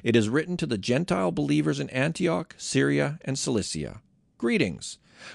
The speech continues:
We understand that some men from here have troubled you and upset you with their teaching, but we did not send them. So we decided, having come to complete agreement, to send you official representatives, along with our beloved Barnabas and Paul,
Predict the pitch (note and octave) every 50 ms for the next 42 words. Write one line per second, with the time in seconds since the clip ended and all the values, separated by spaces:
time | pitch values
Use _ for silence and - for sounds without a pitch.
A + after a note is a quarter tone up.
0 | - - G#2 B3 D4 D#4+ D#4 D4+ - - - C3+ A#2 G#2+ G#2 G#2 G#2 G#2+ - -
1 | - B2 A2+ A#2 A#2+ C3 E3 G3 G#3+ - - G#3 F3 C#3+ - A2 G2+ F#2+ F#2 A2+
2 | A2+ A#2 - - - - - C4 A#3+ F#3 A#2+ G2+ E2+ E2 E2 - - F2 G#2 F#2+
3 | G2+ G2 - - - - - - F#2+ F#2+ F#2+ F#2+ G#2 G#2+ - - C3+ - - -
4 | G#3 A#3 - - - F2 D#2+ - - - - - - - E3 D#3+ F#3+ B3 C4+ B3+
5 | - A2+ A2 A2 G2 F#2+ F2 - - - C#3 D#3 C3+ F2+ E2+ D2 A1+ A1 - -
6 | _ - - - - A2+ A2+ A2+ G2+ F#2+ - - G#2+ G2+ G#2+ A#2 D3+ D#3+ C3+ B2
7 | A2+ A2 A2+ A2 G2+ - B2 C3 C3+ - C#3 G#2+ A2+ G2+ - - - A#3+ C4+ -
8 | G3 D#3 - G#3 G#3 G#3 G3 G3 A3 - - - - - - - D3+ C#3+ - E3+
9 | E3 E3+ D#3+ D#3 D#3 - B2+ B2 - - G#3 G3+ - G#3+ F#3 D3+ D#3 D#3 - D3
10 | - - C#3 D#3+ - C3+ - F2 D#2 C2+ - - - G2 G#2 G#2 G#2 A#2 C3 C#3
11 | C#3 C#3 - - A2+ G#2+ G2 F#2+ G2 G2 G2+ A#2+ D3+ E3+ F3 C#3+ - B2+ C3 D3+
12 | E3 E3+ F3 G#3+ - - - E3 D#3 D3 - - - G#2+ G2+ G#2 G#2 G#2